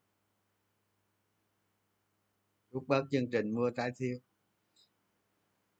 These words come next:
Nhưng mà bây giờ chuyện này không quan trọng đâu các bạn.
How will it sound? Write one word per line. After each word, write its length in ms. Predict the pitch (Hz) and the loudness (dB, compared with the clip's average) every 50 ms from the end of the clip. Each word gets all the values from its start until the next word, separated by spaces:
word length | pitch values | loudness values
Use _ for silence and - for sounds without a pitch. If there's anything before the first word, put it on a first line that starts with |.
| _ _ - | _ _ 6
Nhưng 180 | 143 165 170 | 8 8 10
mà 100 | 165 151 | 10 10
bây 180 | 147 156 165 165 | 12 12 12 12
giờ 280 | 160 160 147 147 147 147 147 | 12 12 12 12 12 12 10
chuyện 260 | - 127 120 120 135 | 6 4 6 6 8
này 160 | 139 139 143 143 | 10 10 10 10
không 180 | 151 160 170 160 | 10 8 10 12
quan 200 | 160 165 165 160 | 10 10 12 10
trọng 240 | 156 123 113 117 127 | 10 10 10 10 10
đâu 160 | 147 156 156 | 10 10 10
các 140 | 165 175 165 | 8 4 4
bạn. 220 | 117 92 95 104 | 4 4 2 0